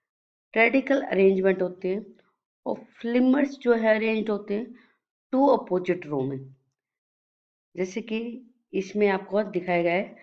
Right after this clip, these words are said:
सेकंड वाला डायग्राम, कि इसमें जो है आपका टू अपोजिट डायरेक्शन में जो आपके फ्लिमर्स प्रेजेंट है।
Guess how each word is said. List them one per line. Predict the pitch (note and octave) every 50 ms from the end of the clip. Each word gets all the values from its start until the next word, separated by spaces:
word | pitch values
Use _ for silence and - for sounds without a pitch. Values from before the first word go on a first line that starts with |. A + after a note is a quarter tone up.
| - - _ _
सेकंड | _ - F#3+ F#3+ G3 G3+ F#3+
वाला | F3+ F3+ F3+ F3 F3
डायग्राम, | E3 E3+ E3+ E3+ E3 F3 F#3 A3 B3 - - _ _ _ _ _ _ _ _ _ _ _ _ _ -
कि | B3 B3
इसमें | - - A3+ A3 - C4 C4 C#4 C#4 B3+
जो | - B3+ A#3+
है | A3+ A3
आपका | G#3+ G#3 - - G#3 A3+ C4+ - - _ _ _ _ _ _ _ _ _ _ -
टू | A#3+ B3 A#3+
अपोजिट | B3 A#3 A3+ A#3 A#3 A#3 A3+ F#3+
डायरेक्शन | F#3+ G#3 G3+ G3 G3+ G3 - - - G3+
में | G3+ G3 F#3+
जो | F#3 F#3+ F3+
आपके | E3 E3+ - - F#3+ A#3 B3 - - _ _ _ _ _ _ _ _ _ _ _ _ _ _ _ _ _ _ _ _ _ _ _ _ _ _ _ _ _ _ _ _ _ _ -
फ्लिमर्स | G#3+ G#3+ A3 A3 A3+ A3+ A3+ -
प्रेजेंट | - - G#3+ G3+ G3 F3 F3+ E3 D3+ -
है। | B2+ B2+ B2+ -